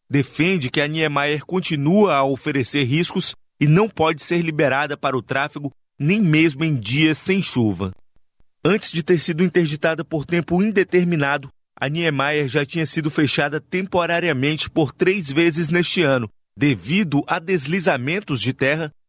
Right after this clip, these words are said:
nos meses de maio, abril e fevereiro, quando duas pessoas morreram soterradas dentro de um ônibus. A avenida que liga os bairros de São Conrado e Leblon, na zona sul da capital fluminense,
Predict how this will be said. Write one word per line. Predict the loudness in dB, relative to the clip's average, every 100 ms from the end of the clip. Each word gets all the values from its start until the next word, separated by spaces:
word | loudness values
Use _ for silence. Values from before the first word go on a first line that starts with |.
| -6
nos | -2 0
meses | 0 0 -2
de | -2 0
maio, | 0 -2 -4 -8 -6
abril | -6 -4 -4 -2 -4 -6
e | -6
fevereiro, | 0 2 4 2 2 0 -2 -10 _ _
quando | 0 0
duas | -2 -2 0 0
pessoas | 0 -4 0 0 2
morreram | 2 2 2 0
soterradas | 0 0 -2 -2 -4 -4 -8
dentro | -4 -4 -4 -4
de | 0
um | 0 2
ônibus. | 0 -2 -8 -14 -16 _ _ _ _ -8
A | -4 -4
avenida | -4 -6 -2 0 0
que | 0
liga | 2 2 0
os | -2
bairros | -2 -2 -4 -8
de | -8
São | -4 -2 -2
Conrado | 0 0 0 -2 -6 -10
e | -6
Leblon, | -4 -2 0 0 -2 _ _
na | -6 -4
zona | -4 -4 -2
sul | -4 -4 -2
da | 0 0
capital | -2 -4 -4
fluminense, | -2 -2 -2 0 -2 -6